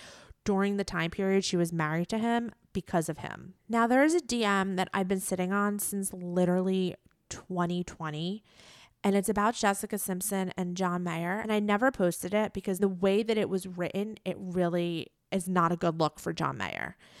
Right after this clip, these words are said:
And I'm not trying to protect John Mayer. I'm <laughs> trying to protect myself, um, legally, so I could never post it, but let me paraphrase what it said.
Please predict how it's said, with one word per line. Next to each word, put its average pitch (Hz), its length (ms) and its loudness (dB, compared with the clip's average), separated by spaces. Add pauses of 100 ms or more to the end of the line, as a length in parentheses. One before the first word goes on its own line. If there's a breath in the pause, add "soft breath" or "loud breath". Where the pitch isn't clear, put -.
(140 loud breath)
And 220 80 2
I'm 220 100 2
not 247 180 6
trying 277 180 -2
to 233 60 -4
protect - 420 -2
John 170 220 0
Mayer. 170 480 2 (100)
I'm 202 120 -2
<laughs> - 0 -
trying 220 360 -2
to 302 100 8
protect 208 640 6
myself, 185 800 6 (680 loud breath)
um, 180 400 4
legally, 294 640 4
so 208 440 4
I 233 80 0
could 254 180 -4
never 285 220 4
post 226 340 2
it, 90 220 2 (180)
but 196 340 6 (1300)
let 247 100 -6
me 294 80 -4
paraphrase 175 640 2
what 170 280 0
it - 120 -2
said. - 400 -2